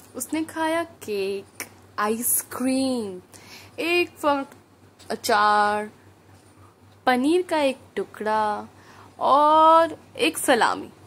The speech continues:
लेकिन फिर भी वो भूखा का भूखा ही रहा। फिर उसने खाया एक लॉलीपॉप,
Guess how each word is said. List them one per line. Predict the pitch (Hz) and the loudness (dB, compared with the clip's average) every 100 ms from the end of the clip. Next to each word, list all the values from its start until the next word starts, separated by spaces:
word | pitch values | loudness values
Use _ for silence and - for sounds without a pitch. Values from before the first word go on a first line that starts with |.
| - _ - - _ _ - _ - - - - - | -20 _ -20 -20 _ _ -20 _ -20 -20 -20 -20 -10
लेकिन | 302 330 311 339 320 | -6 -4 -2 -2 -2
फिर | 339 349 302 | 0 0 0
भी | 220 220 247 302 302 - | -4 -6 -4 -4 -6 -12
वो | 233 262 254 269 | -6 -2 0 -2
भूखा | 254 262 262 - 254 | -4 -8 -8 -10 -12
का | - 269 | -12 -12
भूखा | 262 226 262 254 - 269 | -12 -10 -10 -8 -6 -4
ही | 254 208 | -2 -4
रहा। | 165 180 - _ _ _ _ _ - _ _ _ - - - - | -8 -20 -20 _ _ _ _ _ -20 _ _ _ -20 -20 -20 -8
फिर | 226 220 | -6 -4
उसने | 247 277 285 | -6 -6 -8
खाया | - 220 185 196 | -8 -6 -4 -4
एक | - 233 - | -6 -10 -10
लॉलीपॉप, | 208 185 185 196 196 196 190 185 | -10 -8 -8 -8 -8 -8 -8 -10